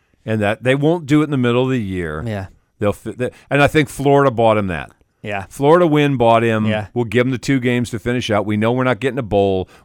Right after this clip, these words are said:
Speaker 1: We'll walk away at the end of the season.
Speaker 2: And I wanted to say is the other two teams that have fired their coach both beat us. Uh, but anyway, so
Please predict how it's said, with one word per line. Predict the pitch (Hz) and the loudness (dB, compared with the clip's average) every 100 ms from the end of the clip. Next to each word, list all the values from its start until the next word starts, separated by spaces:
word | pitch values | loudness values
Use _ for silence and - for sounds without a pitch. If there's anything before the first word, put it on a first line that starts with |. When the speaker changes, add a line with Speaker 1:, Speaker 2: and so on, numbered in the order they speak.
| - | -6
Speaker 1:
We'll | 107 104 | -2 0
walk | 110 120 - | 2 2 0
away | 120 117 113 | -2 0 0
at | 110 | 0
the | 101 | -2
end | 98 | -4
of | 95 | -6
the | |
season. | 98 156 151 | -8 -2 4
Speaker 2:
And | 170 | 6
I | |
wanted | 175 196 165 | 6 4 2
to | 131 | 0
say | - 151 147 139 127 - | 0 4 4 4 0 -2
is | 131 117 | -4 -4
the | 117 _ _ _ - | -8 _ _ _ 4
other | 196 185 | 6 4
two | - 147 | 2 0
teams | 123 139 131 123 - - | 2 0 0 -2 -6 -6
that | 120 123 - - | -2 -2 -2 -8
have | 120 113 | -6 0
fired | 135 131 120 | 4 4 4
their | 113 | 0
coach | - 151 127 - - - _ _ _ - | 4 6 6 2 -10 -16 _ _ _ 2
both | 139 139 - | 4 4 4
beat | 135 101 | 2 2
us. | 90 - - _ _ _ | -4 -8 -10 _ _ _
Uh, | 143 123 117 104 104 - _ _ | -2 0 0 -2 -6 -12 _ _
but | 131 151 | 0 2
anyway, | 185 156 127 110 110 - _ _ _ _ - | 4 4 2 0 -4 -10 _ _ _ _ -16
so | - 147 123 110 | 2 4 4 2